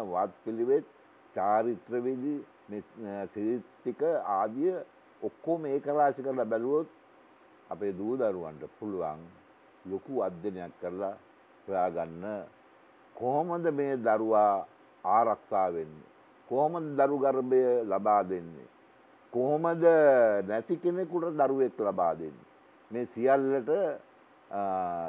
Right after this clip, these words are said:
රිද්දියාගෙන් ලොකු අනුබලයක් ලැබෙනවා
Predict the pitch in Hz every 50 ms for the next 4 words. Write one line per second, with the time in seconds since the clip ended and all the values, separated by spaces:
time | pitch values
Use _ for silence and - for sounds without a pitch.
0 | 82 80 82 98 98 95 104 123 131 123 113 107 104 95 90 101 107 117 120 117
1 | 95 90 85 - - 135 165 190 180 170 147 127 107 92 87 85 82 78 78 -
2 | - 82 80 80 85 85 92 98 101 107